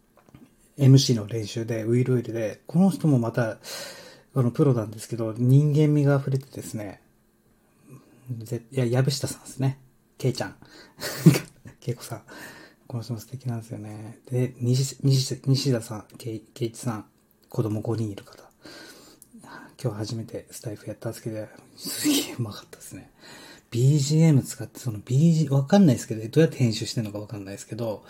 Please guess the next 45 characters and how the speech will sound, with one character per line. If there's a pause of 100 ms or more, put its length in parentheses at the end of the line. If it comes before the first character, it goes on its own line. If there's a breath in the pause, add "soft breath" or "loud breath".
(340 loud breath)
喋
り
が
ビ
ー
ジ
ー
エ
ム
に
乗
っ (100)
か
っ
て
る。 (1120)
え
ー、
す
ご
く
そ
れ
が
伝
わ
っ
て
で
す
ね。 (440)
も
う
す
ご
い
聞
き
や
す
か
っ
た
な
と。